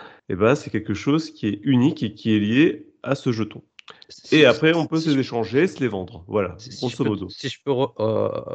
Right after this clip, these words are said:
Speaker 2: re-, re-, reprendre, entre guillemets, ou peut-être plus la simplifier, euh, le Bitcoin, admettons, c'est de l'argent, comme on a de l'argent sur son compte, sur un compte, euh, de Bitcoin, donc c'est,
Speaker 1: Mhm.
Speaker 2: c'est de l'argent, donc c'est un terme argent, mais il est remplaçable. Tu peux avoir un Bitcoin qui est un autre Bitcoin.
Speaker 1: Non.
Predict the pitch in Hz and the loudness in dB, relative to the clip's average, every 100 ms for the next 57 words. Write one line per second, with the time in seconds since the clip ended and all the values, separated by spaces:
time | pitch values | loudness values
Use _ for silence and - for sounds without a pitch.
0 | - - _ - 92 92 - 92 90 107 | -14 -16 _ -12 -12 -10 -6 -6 -6 -6
1 | 90 101 101 - 120 113 104 113 98 101 | -4 -4 -4 -2 -2 -2 -4 -4 -2 -2
2 | 120 113 95 95 _ - 113 - _ _ | 0 -2 -4 -8 _ -10 -10 -12 _ _
3 | 113 - 104 101 107 101 110 - 113 113 | -20 -10 -8 -6 -4 -4 -6 -4 -4 -4
4 | - - _ 101 101 101 98 117 131 151 | -14 -20 _ 2 4 6 6 4 4 2
5 | - 135 117 98 - - 107 117 120 120 | 4 2 2 -2 -8 -6 -4 -2 -2 -2
6 | 117 117 95 92 101 98 98 139 - - | -4 -4 -2 0 0 0 0 0 -2 -4
7 | 101 101 98 95 104 95 95 - 90 135 | -2 0 2 0 0 -4 -6 -8 -6 -2
8 | 185 - _ - 98 113 104 98 101 90 | -4 -6 _ -10 -10 -4 -6 -2 -2 -2
9 | 87 - - - 85 85 87 - 170 269 | -4 -6 -10 -12 -12 -8 -6 2 2 2
10 | - _ - - 98 - 113 - 92 95 | -6 _ -8 -4 -6 -6 -6 -4 -2 -2
11 | - 160 277 _ - 117 95 87 - 101 | 2 2 2 _ -18 -12 -8 -6 -4 -4
12 | 113 113 107 156 247 - 104 98 98 104 | -2 -2 0 -2 -4 -6 -6 -6 -4 0
13 | 160 - 110 139 135 131 98 - _ 107 | 2 2 0 2 2 2 0 -2 _ -4
14 | 101 101 98 92 95 - 151 165 - 107 | -2 -2 -6 -6 -8 -2 0 -2 -8 -6
15 | 101 98 98 95 117 135 160 175 | -2 -2 -2 -2 0 4 4 2